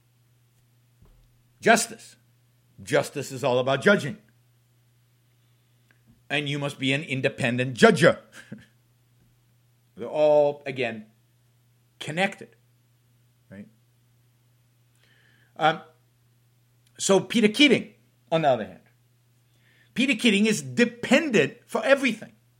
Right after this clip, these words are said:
Now notice, Peter Keating succeeds economically in the novel.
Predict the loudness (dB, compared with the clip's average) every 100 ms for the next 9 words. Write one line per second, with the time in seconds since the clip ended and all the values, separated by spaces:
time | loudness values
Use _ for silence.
0 | _ _ _ _ _ _ _ _ _ _
1 | 0 2 4 4 4 2 0 -2 0 0
2 | 0 0 -2 -2 0 0 -2 0 2 2
3 | 2 -2 -8 -10 -8 -6 -4 -4 -6